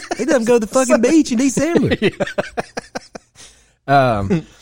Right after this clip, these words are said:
Speaker 2: so Jim drops his children off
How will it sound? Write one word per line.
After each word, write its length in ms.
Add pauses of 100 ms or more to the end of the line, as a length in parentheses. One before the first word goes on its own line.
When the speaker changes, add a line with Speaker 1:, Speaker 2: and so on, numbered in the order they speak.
(320)
Speaker 2:
so 280
Jim 560
drops 520
his 240
children 460
off 260